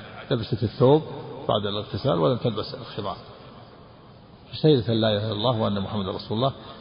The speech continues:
فرجع أبو هريرة يبكي من الفرح. الأول جاء يبكي من الحزن، في الأول جاء النبي يبكي حزينا، ثم رجع يبكي ف-، فرحا، فالبكاء يكون للحزن ويكون للفرح، هذا بك-، بكاء فرح.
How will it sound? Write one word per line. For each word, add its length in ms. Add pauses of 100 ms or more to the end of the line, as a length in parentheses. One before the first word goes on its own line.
(160)
فرجع 360
أبو 140
هريرة 400 (460)
يبكي 260
من 100
الفرح. 380 (280)
الأول 460 (460)
جاء 100
يبكي 280
من 120
الحزن، 300 (960)
في 40
الأول 360
جاء 140
النبي 280
يبكي 240
حزينا، 420 (1040)
ثم 200
رجع 380
يبكي 380
ف-، 460
فرحا، 260 (260)
فالبكاء 360
يكون 260
للحزن 280
ويكون 280
للفرح، 300 (840)
هذا 120
بك-، 300
بكاء 220
فرح. 320